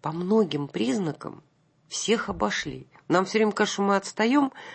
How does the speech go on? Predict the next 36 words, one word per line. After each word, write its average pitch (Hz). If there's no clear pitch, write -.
а 160
мы 214
на 196
самом 208
деле 185
скачем 196
впереди. 190
Просто 185
никто 214
по -
этой 185
дорожке 233
не 143
ходил. 170
Мы 160
вот 160
сейчас, -
э, -
мучительно 180
продвигаемся 165
по -
этому -
пути. -
Да, 254
мы 240
не 277
можем 233
сформулировать, 196
для 160
чего 190
жить. 156
У 151
нас 196
мы 208
пока 185
ещё 175